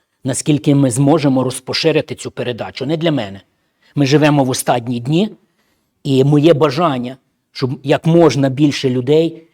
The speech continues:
почуло Слово Боже, почули ті відкриття, які ми базуємо на Слові Божому. Все залежить від вас, дорогі улюблені,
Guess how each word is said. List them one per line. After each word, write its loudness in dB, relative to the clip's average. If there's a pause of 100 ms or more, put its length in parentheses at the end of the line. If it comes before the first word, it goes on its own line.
(160)
почуло 0
Слово 4
Боже, -2 (640)
почули 0
ті 0
відкриття, -2
які 0
ми 0
базуємо -2
на -10
Слові -12
Божому. -14
Все -4
залежить -2
від -10
вас, 0
дорогі -2
улюблені, 0